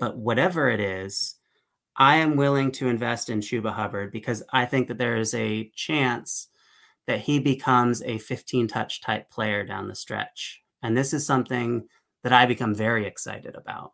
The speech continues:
And so I'm willing to spend somewhere in the range of fifteen percent of my fab on a Chuba Hubbard.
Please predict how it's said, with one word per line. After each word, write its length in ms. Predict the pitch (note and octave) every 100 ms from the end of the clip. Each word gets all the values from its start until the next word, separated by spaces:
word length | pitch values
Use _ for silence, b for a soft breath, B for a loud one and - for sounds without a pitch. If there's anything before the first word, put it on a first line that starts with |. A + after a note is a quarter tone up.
| _
And 140 | B2+ A2
so 160 | A#2+ A2+
I'm 200 | B2 D3+
willing 260 | D3 B2+
to 80 | A2+
spend 460 | - B2 A2 G2+ G2
somewhere 460 | - B2+ B2 A#2
in 80 | A2+
the 100 | A2
range 420 | G#2+ G#2 G#2 G#2
of 260 | G#2 G2 F#2+ - - _ _ _ _ _
fifteen 460 | - D3 C#3+ C#3+ B2
percent 360 | A#2+ G#2+ A2+ G#2+
of 120 | G2+
my 180 | G2+ G2
fab 540 | - G#2 G2 F#2+ F2+ -
on 200 | G#2+ G2+
a 60 |
Chuba 360 | F#2 A2 G#2 G2+
Hubbard. 440 | G#2 G#2+ A2 A2